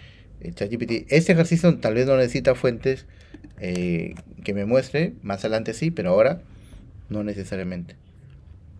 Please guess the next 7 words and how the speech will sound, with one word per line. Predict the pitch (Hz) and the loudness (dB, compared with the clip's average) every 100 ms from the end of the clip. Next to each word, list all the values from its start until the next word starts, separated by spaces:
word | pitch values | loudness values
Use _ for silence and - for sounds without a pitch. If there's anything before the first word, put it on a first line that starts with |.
| - - - | -20 -20 -12
Mira, | 104 95 | -8 -6
ahí | 101 | -4
viene. | 104 101 - - - | -6 -8 -14 -20 -4
Pregunta | 113 117 143 147 139 | -2 4 4 8 6
uno | 127 98 | 6 2
de | 101 | -2
investigación. | 95 - 90 90 85 | -4 -6 -8 -6 -8